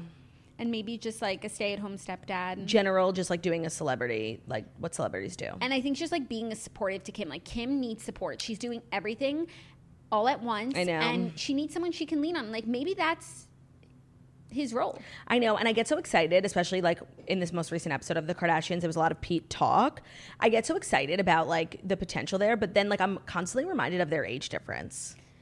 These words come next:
Speaker 2: It's, like, really big.
Speaker 1: Yes.
Speaker 2: Like, does Pete wanna have more kids? I don't know, you know?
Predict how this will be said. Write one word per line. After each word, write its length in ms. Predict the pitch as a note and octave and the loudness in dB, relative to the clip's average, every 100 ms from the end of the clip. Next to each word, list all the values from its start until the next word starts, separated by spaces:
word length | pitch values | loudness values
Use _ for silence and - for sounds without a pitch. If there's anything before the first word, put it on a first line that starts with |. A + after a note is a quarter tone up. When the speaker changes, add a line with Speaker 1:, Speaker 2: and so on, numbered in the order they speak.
| - - - - | -20 -20 -6 2
Speaker 2:
It's, 200 | C4 - | 4 6
like, 140 | F#4+ G#3 | 4 4
really 340 | G3 G3+ E3+ | 2 4 4
big. 400 | D#3+ F2 D2+ - - - - - | 2 0 -4 -14 -20 -20 -20 -16
Speaker 1:
Yes. 320 | - G#3+ G3+ G3 | -10 -2 2 4
Speaker 2:
Like, 120 | A#3 | 6
does 120 | A#3+ | 4
Pete 220 | - B3 | 4 2
wanna 160 | A#3 A3 | 4 4
have 120 | G3 | 4
more 160 | F#3 E3+ | 2 -2
kids? 460 | - E3 F3 A3+ | 2 4 4 4
I 80 | - | 6
don't 140 | F#3 G3 | 6 6
know, 300 | C#4 - A#2+ | 4 2 0
you 140 | F#3 | 0
know? 420 | E3 C3+ A#3 E4 | 2 2 2 0